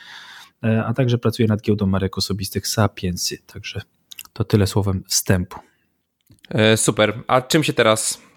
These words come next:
Speaker 2: zajmujesz? Nad czym teraz pracujesz w tych ostatnich dniach?
Speaker 1: E, nad wszystkim naraz, dlatego że jestem generalistą, więc generalnie ogląd-, e, ogarniam. Raczej zaliczam się do osób,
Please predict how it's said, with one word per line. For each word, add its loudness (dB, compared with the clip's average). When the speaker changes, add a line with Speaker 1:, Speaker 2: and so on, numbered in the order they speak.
Speaker 2:
zajmujesz? 4
Nad 0
czym -2
teraz 0
pracujesz 0
w -12
tych -4
ostatnich 0
dniach? 0
Speaker 1:
E, 2
nad 2
wszystkim 2
naraz, 0
dlatego -2
że 0
jestem -2
generalistą, 0
więc -4
generalnie 0
ogląd-, -2
e, -6
ogarniam. -2
Raczej -4
zaliczam 2
się 0
do 0
osób, -6